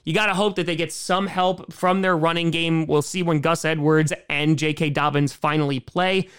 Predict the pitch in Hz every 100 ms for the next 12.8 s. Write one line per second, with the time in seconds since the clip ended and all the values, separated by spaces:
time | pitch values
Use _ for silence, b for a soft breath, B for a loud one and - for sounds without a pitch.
0 | B 170 196 277 320 269 190 165 190 175
1 | 190 175 170 160 151 160 160 151 160 -
2 | 147 - 175 185 185 175 - B 151 135
3 | 196 208 208 202 190 190 190 190 175 160
4 | - 202 208 214 208 - b b 165 160
5 | 127 175 175 220 214 214 b b b 151
6 | 139 _ - 151 151 135 120 - 123 -
7 | 147 139 143 139 139 - 120 170 208 185
8 | 196 175 156 151 - 143 139 143 131 156
9 | 156 151 143 147 143 - 123 - - -
10 | 165 160 151 156 156 147 127 139 131 _
11 | _ 170 170 - 156 170 156 147 - 160
12 | 151 156 151 151 165 156 151